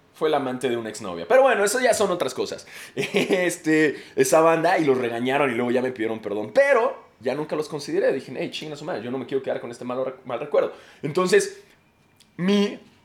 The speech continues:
eh, mayor recuerdo fue mi primera entrevista, que fue en Nelly Furtado. Y fue súper buen pedo, cabrón. Pero espérense, entonces me puse bien nervioso y me aprendí las preguntas de memoria. Así de fucking memoria, todas las preguntas.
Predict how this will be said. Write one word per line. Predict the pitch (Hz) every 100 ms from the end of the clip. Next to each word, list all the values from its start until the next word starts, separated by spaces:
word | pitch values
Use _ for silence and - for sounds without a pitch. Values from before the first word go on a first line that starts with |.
| _ _ 160
eh, | 170 170 170 170 165 165
mayor | 165 170
recuerdo | 196 196 190
fue | 185 185
mi | 180
primera | 170 170 175
entrevista, | 175 175 170 -
que | -
fue | 160
en | 170
Nelly | 170 165
Furtado. | - - 226 226
Y | 147
fue | 175 175
súper | - 208 208 196
buen | 175 190 190
pedo, | - 202 226 196
cabrón. | - 98 95
Pero | 135
espérense, | 131 - 196 127
entonces | 120 165 180 208 - - - - -
me | 143
puse | 147 196 196
bien | 208 202
nervioso | 190 160 175 185 -
y | 147
me |
aprendí | 131 - 131 151
las | 156
preguntas | - 120 139 139 143 120
de | 110
memoria. | 107 113 123 104 85 - -
Así | - 127
de | 107
fucking | 98 156 156 185 151
memoria, | 117 120 123 120 -
todas | 135
las | 113
preguntas. | - 95 92 87 -